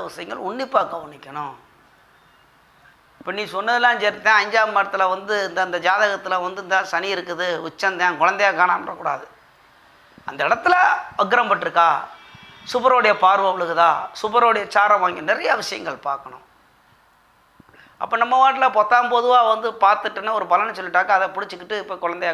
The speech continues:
காணா, இல்ல குழந்தை இருக்கு, இந்த மாதிரி ஒரு வீம்பு பேசுக, வீம்புக்கு மருந்து கிடையாது. அப்ப இந்த மாதிரி நிறைய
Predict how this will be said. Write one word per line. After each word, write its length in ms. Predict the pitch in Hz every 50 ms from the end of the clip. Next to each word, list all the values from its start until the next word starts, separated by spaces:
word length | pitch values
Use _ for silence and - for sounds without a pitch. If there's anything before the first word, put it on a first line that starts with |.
| 156 156
காணா, 200 | 156 156 165 160 156 151 - - - - _ _ _ -
இல்ல 280 | 175 185 185 185 190 180 151 -
குழந்தை 260 | 170 175 185 180 180 170 170
இருக்கு, 300 | 175 180 180 - 165 170 170 151 160 151 - _ _ _ _
இந்த 140 | - 151 190
மாதிரி 220 | 208 240 247 233 214 196
ஒரு 100 | 190 180 175 175
வீம்பு 220 | 233 254 254 247 190 190
பேசுக, 280 | - - - - - - -
வீம்புக்கு 280 | 220 220 202 196 175 156
மருந்து 260 | 175 185 190 185 170
கிடையாது. 280 | 160 151 147 - - - _ _ _ _ _ _ _ _ _ _ _
அப்ப 120 | - 208 226 226
இந்த 120 | 220 269 269 269 269
மாதிரி 200 | 262 254 240 269 269 - - 202
நிறைய 240 | 202 202 202 208